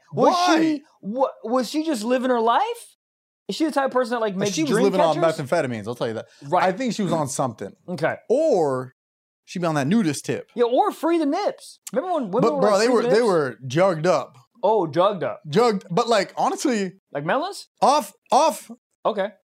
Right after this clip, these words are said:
Speaker 2: Baby, I love you. They were nice tits.
Speaker 1: Uh-oh.
Speaker 2: I didn't say that.
Speaker 1: You didn't.
Speaker 2: That was
Speaker 1: Well,
Speaker 2: dubbed
Speaker 1: you
Speaker 2: in. <laughs>
Speaker 1: did.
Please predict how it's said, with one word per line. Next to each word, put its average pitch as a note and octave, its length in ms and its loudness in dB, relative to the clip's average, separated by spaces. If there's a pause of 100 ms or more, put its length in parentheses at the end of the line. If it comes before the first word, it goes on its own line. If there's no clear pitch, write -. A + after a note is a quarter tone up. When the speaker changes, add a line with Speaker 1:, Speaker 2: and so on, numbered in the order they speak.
(160)
Speaker 2:
Baby, A3 280 4
I A3+ 40 6
love G3+ 220 4
you. C#4+ 260 2 (1080)
They G#2 140 -2
were F#2 100 -2
nice E2+ 260 -4
tits. E2 460 -2
Speaker 1:
Uh-oh. B3+ 200 0
Speaker 2:
I E4 160 6
didn't F4 220 0
say B3 320 2
that. B2+ 300 -2
Speaker 1:
You E3+ 120 -4
didn't. G3 380 -2
Speaker 2:
That A#3 160 4
was G3 100 0
Speaker 1:
Well, F#3 220 4
Speaker 2:
dubbed D#3+ 120 2
Speaker 1:
you - 60 6
Speaker 2:
in. D3 160 0
<laughs> - 0 -
Speaker 1:
did. F#4 400 2